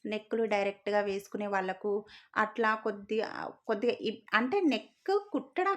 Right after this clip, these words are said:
ఇబ్బంది అనిపించే వాళ్ళకైతే నేను చూపించే వీడియోస్ అయితే చాలా యూజ్ అవుతాయండి. చూడండి.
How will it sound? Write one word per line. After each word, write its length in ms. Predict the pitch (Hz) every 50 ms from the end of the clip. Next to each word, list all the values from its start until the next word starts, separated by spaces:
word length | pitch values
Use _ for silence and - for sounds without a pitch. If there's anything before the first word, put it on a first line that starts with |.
| 392 -
ఇబ్బంది 460 | 226 226 208 208 269 294 311 311 330 311
అనిపించే 440 | 277 254 262 254 254 247 254 269 262
వాళ్ళకైతే 500 | 247 226 226 214 214 233 226 226 320 320
నేను 280 | 277 262 277 330 370 359 -
చూపించే 500 | 320 302 294 302 311 320 311 302 320 285
వీడియోస్ 460 | 254 254 226 247 247 254 247 247 254
అయితే 240 | 226 226 - 311 554 - - - - - _ _ _ -
చాలా 360 | - 240 226 233 247 302 339
యూజ్ 300 | 339 294 277 254 233 240
అవుతాయండి. 540 | 254 220 214 214 202 196 190 190 202 233 359 440 -
చూడండి. 520 | - 294 247 220 202 196 180 170 - 185